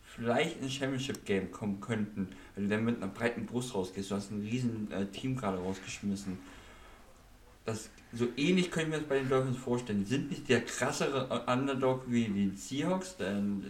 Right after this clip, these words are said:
die Dolphins haben ein deutlich besseres Team schon. Die haben eine Chance gegen die Bills. Aber diese ganzen Dammer Hamlin-Geschichte und Bills an sich,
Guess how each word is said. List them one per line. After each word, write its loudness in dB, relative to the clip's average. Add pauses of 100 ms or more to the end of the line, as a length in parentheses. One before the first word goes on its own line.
(160)
die 2
Dolphins 2
haben -2
ein -2
deutlich -2
besseres 0
Team -2
schon. 0 (540)
Die -2
haben 2
eine 8
Chance 0
gegen 2
die 6
Bills. 0 (560)
Aber -2
diese -2
ganzen -4
Dammer 0
Hamlin-Geschichte 0
und -2
Bills 0
an -6
sich, -2